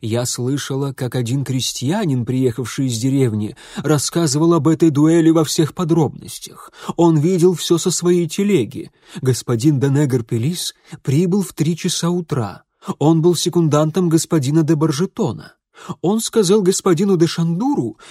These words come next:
что ежели с его зятем случится несчастье, он сам потребует удовлетворения. Пистолеты дал им один кавалерийский офицер. Господин де Негр-Пелис несколько раз их проверил. Господин Дюшатле сначала возражал против проверки пистолетов.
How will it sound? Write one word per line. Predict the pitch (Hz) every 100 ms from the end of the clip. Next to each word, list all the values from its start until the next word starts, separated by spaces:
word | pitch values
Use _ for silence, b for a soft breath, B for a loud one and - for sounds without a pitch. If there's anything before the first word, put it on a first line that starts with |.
| B
что | - -
ежели | 160 202 135 160
с | 156 -
его | 160 170
зятем | 139 175 160
случится | 147 - 156 - 185 -
несчастье, | 160 160 - 285 277 - - 120 113 B B
он | 220 220
сам | - 254 214 117
потребует | 131 113 139 131 127 123
удовлетворения. | - 139 131 131 147 127 113 113 117 113 _ _ _ _ _ _ -
Пистолеты | 151 - 147 151 208 - 113 - - 165
дал | 123 131 175
им | 180
один | 170 135 180 165
кавалерийский | 160 156 160 165 156 - 175
офицер. | - - - 107 - _ _ B 214
Господин | 127 - - 113 139
де | 127
Негр-Пелис | 131 135 123 120 131 120 139 131
несколько | 147 135 127 139 123 135
раз | 135 -
их | 131
проверил. | 156 160 120 101 110 - _ B B 220
Господин | 139 - 139 175
Дюшатле | 151 160 165 147 135 147 170
сначала | 160 147 156 165
возражал | 165 165 196 196 208 139
против | 117 147 160 -
проверки | 170 151 151 -
пистолетов. | 160 170 - 160 165 156 190